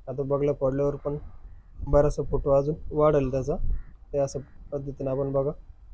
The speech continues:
रान नीट केलेलं आहे. आता पूर्ण लाईन इकडचं पण पसरून दिलंय. आता फक्त काम काय राहिलं आपलं, आता माल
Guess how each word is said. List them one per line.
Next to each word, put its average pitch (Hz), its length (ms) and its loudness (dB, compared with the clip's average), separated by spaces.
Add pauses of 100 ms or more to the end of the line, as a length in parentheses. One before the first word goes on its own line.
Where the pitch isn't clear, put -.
(1500)
रान 135 180 0
नीट 135 180 -2 (100)
केलेलं 143 260 2
आहे. 139 80 0
आता 131 140 -6
पूर्ण 147 280 -2
लाईन 147 340 4
इकडचं 143 420 0
पण 143 120 -4
पसरून 147 440 -2
दिलंय. 143 200 0 (560)
आता 139 160 -2
फक्त - 360 -8
काम 143 180 2
काय 147 180 4
राहिलं 147 220 4
आपलं, 143 180 2
आता 143 100 2
माल 139 300 2